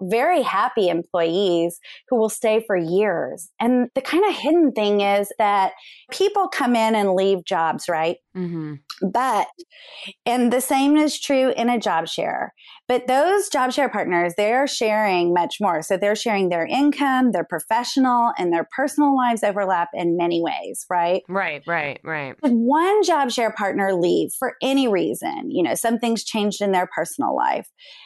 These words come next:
Speaker 1: Should one job share partner leave, what happens is the other job share partner will, um, help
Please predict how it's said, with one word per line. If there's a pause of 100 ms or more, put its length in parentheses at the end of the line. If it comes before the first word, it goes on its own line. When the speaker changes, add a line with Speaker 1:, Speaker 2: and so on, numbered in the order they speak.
(120)
Speaker 1:
Should
one
job
share
partner
leave, (320)
what
happens
is (260)
the
other
job
share
partner (320)
will,
um,
help